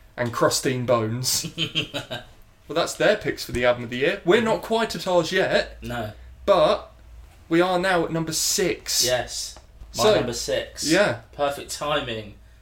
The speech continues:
Speaker 2: because it's Employed to Serve.
Speaker 1: Hey!
Speaker 2: With Eternal Forward Motion. Um,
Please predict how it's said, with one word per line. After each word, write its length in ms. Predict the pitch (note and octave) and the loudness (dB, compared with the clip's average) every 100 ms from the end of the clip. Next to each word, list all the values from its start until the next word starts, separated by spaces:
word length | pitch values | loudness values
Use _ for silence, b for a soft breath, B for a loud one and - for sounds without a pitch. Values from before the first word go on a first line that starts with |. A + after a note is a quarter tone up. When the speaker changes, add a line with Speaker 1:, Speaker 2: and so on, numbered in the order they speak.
| b | b
Speaker 2:
because 280 | A#2 B2+ A#2 | -12 -8 -6
it's 320 | A2+ - - | -6 -6 -12
Employed 340 | A#2 C3 A#2+ | -10 -8 -8
to 60 | - | -8
Serve. 320 | - D3+ B2+ | -2 0 2
Speaker 1:
Hey! 1040 | - E4+ F4 D#4+ D4 B3+ A3 G3 F3 D3 C3+ D#3 | 6 8 8 6 6 6 4 4 4 2 4 4
Speaker 2:
With 160 | E3+ | 6
Eternal 440 | G#3+ G#3 A3 - B2+ | 8 6 4 -2 -4
Forward 440 | - D3 E3 - | -6 -4 -4 -6
Motion. 580 | B2 B2+ A#2 - G#2+ G#2 - B B F3 B B - | -6 -8 -8 -8 -10 -10 -18 B B -20 B B 0
Um, 400 | A#2+ B2 B2+ | 2 2 0